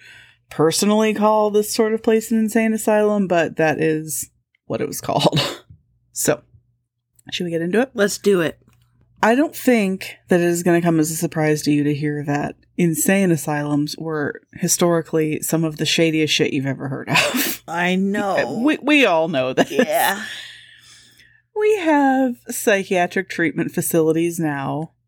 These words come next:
Speaker 1: sure. And it may be tempting or easy to think that it's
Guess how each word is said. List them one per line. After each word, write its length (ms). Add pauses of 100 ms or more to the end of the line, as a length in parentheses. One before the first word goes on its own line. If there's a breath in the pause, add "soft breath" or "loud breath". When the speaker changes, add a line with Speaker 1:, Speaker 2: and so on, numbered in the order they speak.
Speaker 1:
sure. 540 (680)
And 640
it 260
may 320
be 500 (720 soft breath)
tempting 640
or 160
easy 380
to 120
think 440
that 120
it's 360